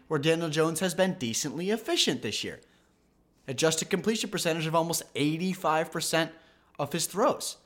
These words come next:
on play action. He's been best when defenses start to creep up those linebackers. Derek Forrest comes into the box.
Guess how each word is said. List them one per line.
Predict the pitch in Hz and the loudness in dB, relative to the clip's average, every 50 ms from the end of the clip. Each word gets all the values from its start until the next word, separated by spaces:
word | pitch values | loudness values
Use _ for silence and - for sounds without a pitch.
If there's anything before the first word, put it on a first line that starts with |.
| _ _ _ _ - | _ _ _ _ -8
on | - 95 110 123 127 | -4 -2 -2 -2 0
play | - 190 165 170 | 0 0 2 4
action. | 185 196 214 208 - - 90 | 4 4 2 2 -2 -6 -6
He's | 87 113 143 175 208 208 | -4 -2 -2 0 0 0
been | 170 202 226 254 254 262 | 0 0 2 2 2 2
best | 262 - 165 151 185 - - - - - - - - - | 4 4 4 4 4 2 -2 -4 -6 -10 -20 -20 -16 -8
when | - 131 123 117 | -4 -4 -4 -2
defenses | 123 127 127 123 151 160 180 - 214 196 | 0 0 0 0 0 -2 -2 -2 -2 0
start | - 196 196 208 | 2 2 2 0
to | 220 | -2
creep | 208 - - 123 120 127 | -4 -4 -4 -4 -4 -4
up | 160 - - | -2 0 2
those | 220 220 214 | 2 4 6
linebackers. | 214 208 214 208 196 208 202 202 202 214 208 214 214 214 - - - - - - _ _ _ _ _ _ _ _ _ _ _ _ _ _ _ _ - | 6 6 6 6 6 6 6 4 4 2 2 2 2 0 -4 -8 -14 -20 -20 -20 _ _ _ _ _ _ _ _ _ _ _ _ _ _ _ _ -6
Derek | 95 110 151 170 - | 0 0 0 0 2
Forrest | - 185 190 196 196 196 | 2 4 6 6 6 4
comes | - 226 214 208 196 | 4 4 4 4 4
into | 214 208 208 | 4 4 4
the | 220 202 | 2 4
box. | 185 208 196 202 208 208 214 - - - - - | 6 6 8 8 8 6 4 2 0 -2 -2 -4